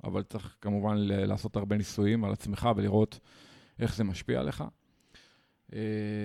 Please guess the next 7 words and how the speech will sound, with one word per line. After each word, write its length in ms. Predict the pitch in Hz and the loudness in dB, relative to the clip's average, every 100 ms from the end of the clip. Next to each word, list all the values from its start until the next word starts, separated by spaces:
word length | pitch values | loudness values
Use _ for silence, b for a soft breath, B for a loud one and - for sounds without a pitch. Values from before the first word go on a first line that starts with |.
| 101 | -6
בעבר 580 | 95 110 110 127 147 139 | -4 -4 -2 0 0 0
היינו 220 | 135 139 | 0 0
עושים 460 | 120 - 135 131 | -2 -2 -2 0
דילול 340 | 113 117 127 131 | 2 4 6 4
קפאין 500 | 117 - 113 131 131 | -2 -2 0 0 -2
לפני 240 | 104 113 | -4 -4
תחרויות. 640 | 117 101 101 104 135 - | -4 -2 2 4 2 -2